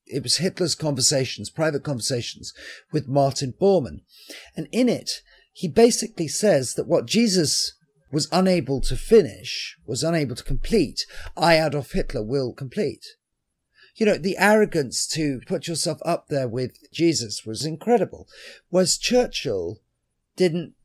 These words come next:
see that. Churchill realized, as you said, and, and if I may, I'd like to give you that quote that you just made.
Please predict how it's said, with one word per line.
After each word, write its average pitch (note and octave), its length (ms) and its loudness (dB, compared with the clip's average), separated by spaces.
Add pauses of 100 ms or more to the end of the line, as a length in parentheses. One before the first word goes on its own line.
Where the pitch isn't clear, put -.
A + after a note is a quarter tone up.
(120)
see G3+ 320 0
that. C3+ 240 -4
Churchill G#3+ 600 -2 (280)
realized, D3+ 720 4
as D3 180 -2
you E3+ 60 -8
said, G#3+ 260 2
and, C#3 160 -6
and C#3 180 -6
if D3+ 180 -6
I E3 100 0
may, F3 200 0
I'd C3+ 180 -2
like D#3+ 180 -2
to C#3 100 -10
give E3+ 300 -2
you D#3+ 140 -2
that C#3 240 -2
quote D#3+ 320 0
that - 180 -8
you B2+ 140 -6
just C3 220 -4
made. D3+ 300 2